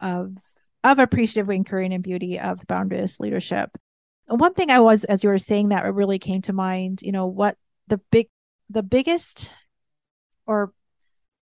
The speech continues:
the joy that I feel, you know, watching the clients that we work with is that they all come out, and this might sound really cheesy, but they come out smiling. And I think,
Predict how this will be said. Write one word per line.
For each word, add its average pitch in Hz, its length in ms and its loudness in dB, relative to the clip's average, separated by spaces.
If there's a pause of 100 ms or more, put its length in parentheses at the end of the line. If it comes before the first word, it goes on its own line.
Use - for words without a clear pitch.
the 208 140 -6 (100)
joy 262 360 0
that 240 200 2
I 196 260 -2
feel, 190 680 -10
you 208 80 -8
know, 196 140 -4
watching 190 500 -6
the 190 80 -8
clients 185 540 -12
that 190 400 -8
we 202 160 -2
work 196 300 -4
with 175 280 -8 (760)
is 220 240 4
that 208 420 4
they 208 300 2
all 254 260 6
come 285 280 -2
out, 202 560 4 (120)
and 220 120 2
this 233 200 4
might 233 220 0
sound 196 260 -2
really 196 220 -6
cheesy, 294 540 -2
but 220 240 2
they 226 120 4
come 269 240 -4
out 269 220 2
smiling. 190 720 -4 (1300)
And 233 100 2
I 247 100 2
think, 370 440 -8